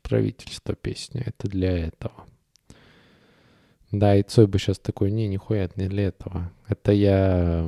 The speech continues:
бабу хотел другую". <laughs> "Это я другую бабу хотел, и так получилось, что, ну, я так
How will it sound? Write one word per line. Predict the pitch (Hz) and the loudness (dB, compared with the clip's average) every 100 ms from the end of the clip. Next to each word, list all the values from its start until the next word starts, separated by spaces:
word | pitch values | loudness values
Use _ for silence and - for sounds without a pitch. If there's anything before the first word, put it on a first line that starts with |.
| 82 | -6
бабу | 90 101 113 95 | 0 4 4 4
хотел | - - - 90 | -2 -8 -4 0
другую". | 90 92 95 107 | 2 4 6 8
<laughs> | 104 101 139 143 120 127 - - - - - _ | 8 8 8 8 8 6 4 0 -2 -10 -18 _
"Это | - 120 | 4 4
я | |
другую | 120 127 131 | 4 -2 4
бабу | 120 95 - | 6 8 4
хотел, | - 85 - 139 135 | 2 -2 4 4 4
и | 117 95 92 90 85 85 | 2 0 0 0 -2 -2
так | - 101 - | 0 0 2
получилось, | 98 95 - 85 87 - - - _ _ _ _ | 2 2 -2 -6 -6 -10 -18 -20 _ _ _ _
что, | - - 95 - 95 98 - | -20 -4 -2 0 -4 -6 -4
ну, | 104 92 85 | -2 -2 -2
я | 90 101 | 0 0
так | - - - | -2 -8 -12